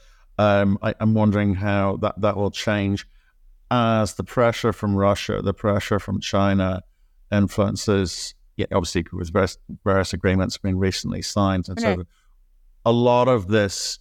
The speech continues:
Speaker 1: uranium, U three oh eight, is going east now. Um,
Speaker 2: Absolutely. Huge amount. Like, you would have seen the, f-, um, that they had to do a, a special meeting,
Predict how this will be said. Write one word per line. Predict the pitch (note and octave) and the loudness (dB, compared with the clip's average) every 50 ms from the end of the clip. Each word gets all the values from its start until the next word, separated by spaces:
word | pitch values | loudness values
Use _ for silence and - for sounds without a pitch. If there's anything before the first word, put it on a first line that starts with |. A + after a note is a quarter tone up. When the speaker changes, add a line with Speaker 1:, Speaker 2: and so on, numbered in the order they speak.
| _ | _
Speaker 1:
uranium, | - G2+ F#2+ F2+ G2+ G2 F#2+ F#2 F2+ F2+ | -2 0 2 4 4 4 4 4 4 2
U | G2 F#2 F#2 | 2 2 0
three | - - - G2 G2 | -2 0 0 0 0
oh | F#2 F#2 F#2+ | 2 2 2
eight, | F#2+ F2+ - - F#2+ | 0 0 -2 -4 -2
is | F#2+ F#2 F2+ E2+ - - - G#2 - | 0 0 0 0 -2 -8 -14 -14 -2
going | - G2+ F#2+ F#2 F#2 F#2 F#2 F#2 F2+ E2+ _ _ _ - - | 0 2 2 2 2 0 0 -2 -2 -4 _ _ _ -2 0
east | A2+ G2+ F2+ - - - - - - - _ _ _ - _ _ - | 2 2 2 -2 -6 -10 -10 -12 -16 -20 _ _ _ -20 _ _ -6
now. | F#2 F#2 G1+ G1+ G1+ G1+ G1+ - - _ _ _ _ _ _ - | -4 -2 -2 -2 -4 -6 -8 -10 -14 _ _ _ _ _ _ 0
Um, | G2+ G2 F#2+ F#2+ F#2+ F#2 F#2 F2+ F#2 | 2 4 6 6 6 4 4 4 4
Speaker 2:
Absolutely. | F#2 F#2 F#2 F2+ - - - G#3+ G#3 G3 F#3 F3+ F3 - | 2 2 2 2 2 2 0 -2 -2 -4 -6 -6 -8 -16
Huge | - - - C#4 C#4+ D4+ C#4+ D4+ | -20 -12 -8 -6 -6 -6 -6 -6
amount. | A#3+ G#3+ G#3 G3+ F#3+ - | -4 -4 -4 -4 -6 -4
Like, | - G3 F#3+ _ - | -4 -6 -6 _ -10
you | A#3 | -12
would | G#3+ A#3+ | -8 -8
have | A#3 A3 | -10 -10
seen | - - A3 A3+ A3 G#3+ | -8 -8 -6 -4 -4 -4
the, | G3+ | -6
f-, | - _ _ - | -8 _ _ -12
um, | G#3+ G3+ G3 F#3+ F#3+ G3 _ _ _ _ _ _ _ - | -10 -8 -8 -6 -8 -10 _ _ _ _ _ _ _ -8
that | G#3 F#3+ - | -8 -4 -4
they | G#3 G3 | -6 -4
had | G3+ A3 G#3+ - | -4 -6 -6 -6
to | G3+ | -8
do | G3+ G3 F#3+ F#3+ | -6 -4 -4 -4
a, | F#3 F3+ F3+ F3+ - | -4 -2 -4 -6 -6
a | - F#3 F3+ | -8 -10 -10
special | - - - A#3+ G#3+ - A3+ F#3+ | -10 -10 -12 -12 -10 -8 -8 -8
meeting, | F3+ F3+ F#3 G3 G3 F#3 - F#3 B3 D4 D#4+ - | -8 -8 -8 -8 -8 -8 -8 -8 -6 -6 -6 -8